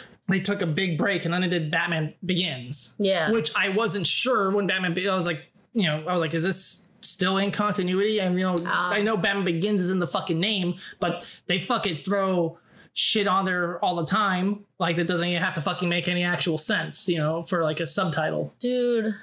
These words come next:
Speaker 2: Dark Knight is good.
Speaker 1: Dark Knight's good, yeah.
Speaker 2: It's
Speaker 1: Uh,
Speaker 2: good.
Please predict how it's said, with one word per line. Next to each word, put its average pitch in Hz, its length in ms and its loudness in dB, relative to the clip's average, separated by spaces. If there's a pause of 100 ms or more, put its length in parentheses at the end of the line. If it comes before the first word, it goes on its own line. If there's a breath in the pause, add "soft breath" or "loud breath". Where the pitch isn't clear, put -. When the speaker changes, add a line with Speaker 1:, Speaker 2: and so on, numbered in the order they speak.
(180)
Speaker 2:
Dark 220 280 0
Knight 180 340 0
is 190 220 2
good. - 440 -2
Speaker 1:
Dark 240 200 0
Knight's 202 200 0
good, 139 200 -4
yeah. 151 200 -2 (340)
Speaker 2:
It's 180 240 2
Speaker 1:
Uh, 175 60 0
Speaker 2:
good. 190 300 0